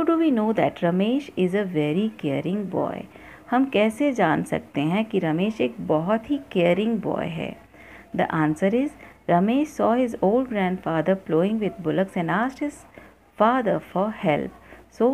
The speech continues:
we can say that Ramesh is a caring boy। रमेश ने अपने दादाजी को खेतों की जुताई बैलों से करते हुए देखा और अपने पिताजी को मदद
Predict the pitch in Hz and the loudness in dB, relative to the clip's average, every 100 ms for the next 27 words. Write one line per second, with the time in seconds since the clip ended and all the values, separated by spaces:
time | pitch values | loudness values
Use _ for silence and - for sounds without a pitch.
0 | 285 214 175 165 - 175 202 214 214 - | 2 -2 -2 -4 -2 -2 0 0 -2 -2
1 | 156 160 185 220 - 156 170 170 131 131 | -4 -2 -2 -4 -8 -4 -4 -4 -6 -4
2 | 185 202 165 - - - - - - - | -4 -4 -4 -6 -8 -14 -20 -20 -20 -16
3 | - 170 220 294 - 269 - 180 165 151 | -2 2 2 0 0 -2 0 -2 0 2
4 | 170 180 147 147 - 175 240 - - _ | 2 0 0 -6 -2 -2 -2 -8 -20 _
5 | - 226 226 277 220 180 160 147 170 185 | 2 2 2 -2 -2 -2 -2 0 0 2
6 | 180 202 240 233 - 151 151 - 156 147 | 2 2 0 -2 -2 0 -2 -2 -2 0
7 | 147 127 127 190 190 165 160 185 190 180 | -2 -4 -4 -2 0 0 0 -2 -2 -4
8 | 202 233 208 165 202 208 160 151 | 0 0 2 -2 -2 -2 -2 0